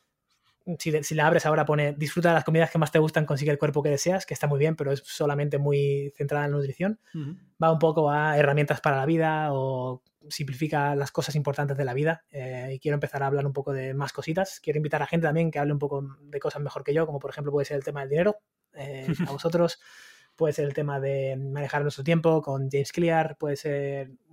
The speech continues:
Speaker 1: un montón de cosillas, hábitos y tal, de gente a la cual conozco a través de internet o en persona, y decirle, "Oye, ¿queréis colaborar? Vamos a, vamos a hacer algo chulo,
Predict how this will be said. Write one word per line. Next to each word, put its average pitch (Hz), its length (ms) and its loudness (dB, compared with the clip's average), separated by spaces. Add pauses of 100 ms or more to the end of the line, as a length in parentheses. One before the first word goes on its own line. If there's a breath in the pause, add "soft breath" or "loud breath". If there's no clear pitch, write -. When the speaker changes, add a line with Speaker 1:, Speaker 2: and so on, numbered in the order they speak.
(120)
Speaker 1:
un 180 100 -6
montón 180 200 0
de 170 80 2
cosillas, 165 420 0
hábitos 151 260 0
y 143 40 -4
tal, 156 160 0
de 143 240 -2
gente 160 460 0 (160)
a 156 80 -4
la 151 80 0
cual 156 300 2
conozco 156 380 -2
a 147 40 2
través 147 160 2
de 147 60 2
internet 160 360 0
o 151 60 2
en 147 60 2
persona, 165 340 -2 (540 soft breath)
y 190 120 -2
decirle, 156 240 2
"Oye, 151 180 2 (140)
¿queréis 147 220 -2
colaborar? 156 480 4
Vamos 143 220 0
a, 139 240 0
vamos 143 180 -4
a 143 60 -8
hacer 147 180 0
algo 139 340 0
chulo, 156 460 0